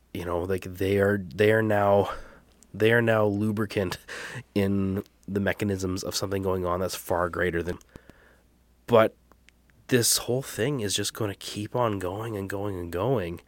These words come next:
and this is only gonna escalate more and more and more with this extremist group leading, <laughs> you know, leading, uh,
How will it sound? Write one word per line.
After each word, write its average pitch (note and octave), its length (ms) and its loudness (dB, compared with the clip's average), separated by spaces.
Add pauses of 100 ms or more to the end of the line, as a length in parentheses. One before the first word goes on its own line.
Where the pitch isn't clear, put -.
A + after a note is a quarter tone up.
(320)
and G2+ 120 -2
this G2+ 180 -2
is G#2+ 100 -2
only A#2+ 240 0
gonna A2 200 0
escalate G2+ 540 -2
more F#2+ 280 -2
and A2 100 -2
more G2 200 -2
and F#2 100 -6
more G#2 380 -2 (640)
with G2 440 -2
this - 460 -2 (520)
extremist G#2+ 680 -4 (460)
group A2+ 280 -2 (280)
leading, A2+ 580 -4 (840)
<laughs> D3+ 100 6
you B2+ 100 4
know, A2+ 120 4
leading, A#2+ 680 0
uh, B2 300 2